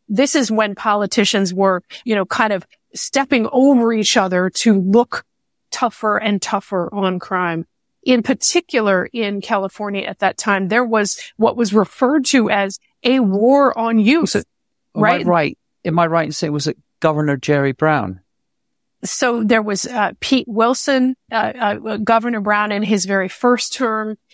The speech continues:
Speaker 1: uh,
Speaker 2: Mm-hmm.
Speaker 1: followed by a series of, of other governors, all passed laws that enacted mandatory sentencing and tough sentencing. And this really ratcheted up the power of the criminal justice system. So
Speaker 2: Mm-hmm.
Speaker 1: at the same exact time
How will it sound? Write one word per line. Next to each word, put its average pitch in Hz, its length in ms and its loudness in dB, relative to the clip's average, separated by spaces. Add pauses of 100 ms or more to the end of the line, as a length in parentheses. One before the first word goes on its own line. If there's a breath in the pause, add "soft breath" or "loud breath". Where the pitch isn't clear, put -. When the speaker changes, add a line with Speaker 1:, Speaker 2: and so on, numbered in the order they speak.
(120)
Speaker 1:
uh, - 140 -2
Speaker 2:
Mm-hmm. 233 120 -6
Speaker 1:
followed 202 420 0
by 180 280 0
a 196 120 0
series 196 480 0
of, 180 160 -2 (160)
of 190 260 -4
other 220 260 0
governors, 202 640 -2 (220)
all 254 460 2
passed - 560 -6
laws 202 840 -2 (260)
that 190 500 0
enacted 202 640 -2
mandatory 196 680 -2
sentencing 190 480 -6
and 180 100 -10
tough 180 200 -8
sentencing. 196 500 -6
And 180 120 -6
this 208 160 -4
really 294 220 0
ratcheted 196 600 -2
up 185 200 0
the 190 120 -8
power 190 380 -2
of 180 100 -4
the 180 60 -8
criminal 190 360 -6
justice 196 320 -4
system. 175 420 -10 (440)
So - 120 0
Speaker 2:
Mm-hmm. 269 80 2
Speaker 1:
at 233 80 -2
the 254 60 2
same 339 500 -2
exact 202 720 -4
time 202 440 0